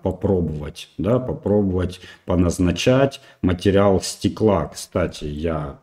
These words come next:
по-моему, и забыл его, да, как его дать. Если я сейчас добавлю мартышку опять. Вот, сделать мартышку стеклянной можно, добавив новый материал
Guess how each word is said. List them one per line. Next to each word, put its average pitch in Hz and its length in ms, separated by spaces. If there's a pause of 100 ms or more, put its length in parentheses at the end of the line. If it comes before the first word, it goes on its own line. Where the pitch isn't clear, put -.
(100)
по-моему, 73 440
и 73 80
забыл 104 600
его, 117 140
да, 123 280 (300)
как - 260
его 78 140
дать. 78 400
Если 82 300
я 78 180
сейчас 76 400
добавлю 71 840 (440)
мартышку - 680 (520)
опять. - 540 (560)
Вот, 82 340
сделать 98 540
мартышку 90 760
стеклянной 127 800
можно, 90 600 (340)
добавив 85 560 (160)
новый 78 380
материал 139 720